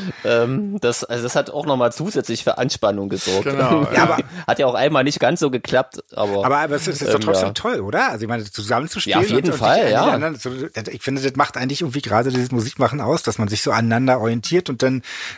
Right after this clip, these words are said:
Speaker 3: irgendwie auch aneinander wächst, so beim, beim Spielen. Also ich finde das schon, ich finde das schon toll, wenn man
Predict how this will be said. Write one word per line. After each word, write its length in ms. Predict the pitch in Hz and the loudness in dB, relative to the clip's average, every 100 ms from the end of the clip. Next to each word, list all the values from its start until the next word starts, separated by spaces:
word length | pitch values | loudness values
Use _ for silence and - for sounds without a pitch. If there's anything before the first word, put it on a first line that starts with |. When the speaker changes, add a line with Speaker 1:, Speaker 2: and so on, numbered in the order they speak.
| - | -4
Speaker 3:
irgendwie 580 | 123 127 143 131 131 147 - | -2 -2 0 2 2 0 -2
auch 160 | - | -2
aneinander 640 | 139 127 135 135 123 127 156 139 | 2 2 4 6 4 4 -2 -4
wächst, 340 | 175 - - | -2 0 -2
so 180 | - 110 | -2 -2
beim, 300 | 98 107 110 | 2 2 2
beim 300 | 110 110 113 | 0 0 0
Spielen. 600 | - - 113 117 110 107 113 | -4 -2 0 2 0 -4 -4
Also 220 | 107 113 | -4 -4
ich 120 | 117 | -4
finde 180 | - 214 | -2 0
das 60 | - | 2
schon, 360 | 202 185 170 | 2 2 0
ich 160 | 147 120 | -2 -4
finde 140 | 143 | -4
das 80 | 151 | -2
schon 160 | 147 139 | -2 2
toll, 260 | 143 127 | 4 4
wenn 80 | 107 | 4
man 200 | 107 110 | 0 -2